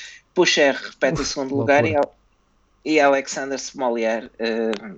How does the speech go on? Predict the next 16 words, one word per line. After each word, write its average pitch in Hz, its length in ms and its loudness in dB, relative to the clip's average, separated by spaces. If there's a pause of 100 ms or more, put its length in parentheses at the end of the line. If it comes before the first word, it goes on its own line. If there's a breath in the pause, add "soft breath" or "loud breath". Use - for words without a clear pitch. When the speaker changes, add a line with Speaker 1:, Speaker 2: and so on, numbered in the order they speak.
(180)
Speaker 1:
fecha - 640 -2
o 98 120 -4
pódio 101 460 4
da 98 360 4
Sprint - 460 -6
Race. - 340 -12 (920 loud breath)
Speaker 2:
É 147 160 -4
no 143 140 0
campeonato, 139 920 -2
eh, 113 180 0
da 120 140 0
Fórmula 120 320 0
três, 123 360 -2
que - 200 -8
termina 143 520 -2
agora 117 360 -2